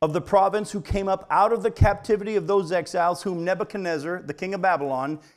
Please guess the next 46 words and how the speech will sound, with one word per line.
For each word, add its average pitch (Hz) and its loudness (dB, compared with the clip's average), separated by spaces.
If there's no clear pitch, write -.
had 180 -4
carried 202 0
captive 208 -4
to 180 -4
Babylonia. 156 -2
They 190 2
returned 220 0
to 233 -6
Jerusalem 165 -2
and 156 -2
Judah, 156 0
each 185 -8
to 202 -4
his 147 -4
own 156 -4
town." 165 -6
So 175 -4
here 202 0
it - -8
says, 196 -2
here's 240 0
what 269 -4
you're 247 -4
gonna 220 -2
read, 160 -2
is 170 -2
the 185 0
listing 233 -2
of 226 -4
the 208 0
people 170 -4
that 156 0
actually 202 0
came 196 -2
back 170 -2
into 156 -4
the 147 -4
land. 139 -6
Now, 165 4
eh, 160 -6
we're 165 0
not 175 4
gonna 160 -2
take 165 0
the 143 -6
time. 165 0